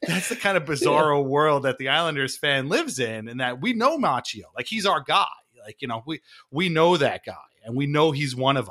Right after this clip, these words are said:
Speaker 1: us, and it's cool. Like, we all like Ralph Macchio, and good for him. He's on the show. He's got the Cobra Kai show now, so it's not like he's, you know, sitting around doing infomercials or anything. He's been working this whole time, and it's great to see him. And again, he,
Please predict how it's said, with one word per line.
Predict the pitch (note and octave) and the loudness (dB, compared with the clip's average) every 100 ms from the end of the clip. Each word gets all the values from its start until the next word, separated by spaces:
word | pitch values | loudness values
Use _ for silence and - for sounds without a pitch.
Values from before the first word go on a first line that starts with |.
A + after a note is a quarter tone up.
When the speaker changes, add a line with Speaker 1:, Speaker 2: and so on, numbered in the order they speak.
| - | -10
Speaker 1:
us, | - - | -18 -14
and | G#2+ | -8
it's | C#3+ | -8
cool. | - E4 G4 G#2+ | 2 6 6 4
Like, | A2 A#2 | -6 -4
we | B2+ | 0
all | D#3 E3+ E3+ | 2 0 0
like | G#3+ C4+ | -2 0
Ralph | C#3+ A#2+ - | 2 2 2
Macchio, | A#2 A2 - - | -4 -4 -10 -6
and | G3 | -4
good | A3+ D4 | -2 0
for | |
him. | D4+ F4 | 0 2
He's | D3 | 2
on | B2 A2+ | 0 -2
the | |
show. | - F3 F3 | 0 2 2
He's | F3 D3 B2+ | 0 -4 -2
got | A#2+ | -4
the | G#2+ | -2
Cobra | D#3+ E3+ | -2 -2
Kai | E3 E3 D#3 | 0 0 0
show | - D#3 | -2 0
now, | D3+ D3 | 0 0
so | - | -2
it's | A#2 D#3 | -4 -4
not | C#3 | -6
like | C3 | -6
he's, | B2+ A2 C#3 | -8 -10 -10
you | |
know, | F2 F2 _ _ _ | -10 -14 _ _ _
sitting | - C#3+ | -8 -2
around | B2 | 0
doing | A#2 A2+ | 0 -2
infomercials | G#3+ C3+ A2 F#2 F#2 F2+ | 0 0 -2 -4 -8 -10
or | E2 | -10
anything. | G2 G2 D#3 | -8 -2 -2
He's | D#3+ C3+ | -2 -4
been | - F3+ C3+ | -6 -4 -4
working | A2 - F#2+ | -6 -8 -12
this | - | -10
whole | G2 | -10
time, | F#2+ C3 A#2 D3+ | -12 -12 -8 -6
and | |
it's | D3 | -4
great | - E3+ | -2 -2
to | - | -2
see | - | -2
him. | B3+ E3 | 0 2
And | D#3+ | 2
again, | B3+ F3 | 2 0
he, | D3+ | -2